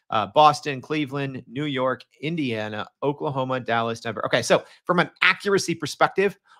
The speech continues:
all accurate. So here's, here's the interesting part. So, uh,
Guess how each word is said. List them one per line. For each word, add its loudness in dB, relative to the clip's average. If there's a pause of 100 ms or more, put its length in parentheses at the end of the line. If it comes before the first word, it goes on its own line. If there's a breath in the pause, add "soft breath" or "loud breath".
(100)
all 8
accurate. 0 (140 loud breath)
So 0
here's, 2
here's 6
the -2
interesting -2
part. 0
So, -2 (260 loud breath)
uh, 6